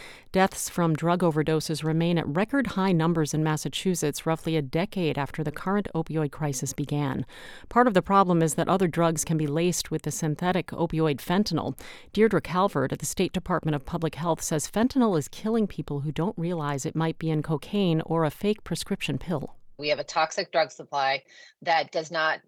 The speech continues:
Speaker 2: just affect people who have an, o-, an opiate use disorder.
Speaker 1: The State Department of Public Health is, for the first time, endorsing overdose prevention centers as a necessary tool to curb overdose deaths.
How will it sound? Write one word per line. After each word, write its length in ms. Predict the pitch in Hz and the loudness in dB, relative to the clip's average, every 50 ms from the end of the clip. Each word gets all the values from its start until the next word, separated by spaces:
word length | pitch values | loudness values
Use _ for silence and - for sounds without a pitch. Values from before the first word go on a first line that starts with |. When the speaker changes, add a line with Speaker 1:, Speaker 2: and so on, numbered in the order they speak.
| - - - | -20 -14 -6
Speaker 2:
just 320 | - 175 156 156 - - | -2 0 0 0 -2 -6
affect 320 | 156 - 165 147 143 _ | -10 -6 -4 -6 -6 _
people 320 | - 165 147 - 156 151 147 | -12 -14 -12 -10 -10 -10 -10
who 400 | - 170 151 147 143 147 143 - - | -10 -10 -10 -10 -8 -8 -8 -8 -10
have 380 | - 147 160 139 139 139 135 | -8 -4 -2 -2 0 -2 -2
an, 180 | 139 131 - 131 - _ - | -4 -4 -6 -6 -12 _ -4
o-, 200 | - 156 147 - - - | -2 -2 -2 -2 -6 -10
an 140 | 156 151 147 | -6 -4 -4
opiate 320 | 147 147 151 151 139 - | -4 -4 -4 -6 -6 -6
use 180 | 151 147 139 - | -6 -8 -10 -10
disorder. 540 | - 143 - - 123 117 117 110 104 - - - _ - - - - _ - | -12 -10 -8 -8 -6 -6 -4 -4 -6 -8 -10 -16 _ -20 -20 -20 -20 _ -12
Speaker 1:
The 80 | - 165 | -10 -8
State 240 | - - 190 175 | -4 -2 -2 -2
Department 380 | - 165 - 175 165 - 165 156 | -2 -2 0 0 0 0 -2 -2
of 40 | - | -2
Public 280 | - 175 156 170 156 | -2 -2 -2 -2 0
Health 240 | 156 180 170 165 - | 2 2 2 2 2
is, 240 | 175 175 185 175 - | 2 2 2 2 0
for 120 | - 180 | 0 -2
the 100 | 160 156 | -2 -2
first 340 | - - 220 202 - - - | -2 -2 -2 -2 -2 -4 -4
time, 280 | - 185 185 196 185 165 | -4 -2 0 0 2 2
endorsing 520 | 160 147 147 160 190 196 - 185 165 147 - | 0 0 0 0 0 0 0 -2 -2 -2 0
overdose 440 | 180 196 220 214 190 175 170 - - | -2 0 0 0 2 2 0 0 -2
prevention 520 | - 165 147 160 175 208 240 - 202 170 | -4 -4 0 0 0 0 0 0 0 0
centers 480 | 160 - 170 151 143 - 151 151 147 - | 0 0 -2 -2 -2 -2 -2 -2 -2 -2
as 180 | - 156 151 170 | -4 -4 -2 0
a 40 | 165 | 0
necessary 560 | 165 190 240 - - - 269 240 208 160 139 | 0 0 -2 -4 -4 -4 -2 -2 0 0 -2
tool 440 | - - - 226 226 214 170 151 - | -2 -6 -6 -4 -2 0 0 0 -2
to 140 | - 156 | -4 -8
curb 420 | - - - - 247 247 240 202 - - | -8 -10 -6 -2 0 2 2 2 0 0
overdose 440 | 160 143 151 139 143 143 131 - | 0 0 0 0 -2 -2 -4 -4
deaths. 420 | - 170 185 202 - - - - | -4 -2 -2 -2 -2 -4 -8 -12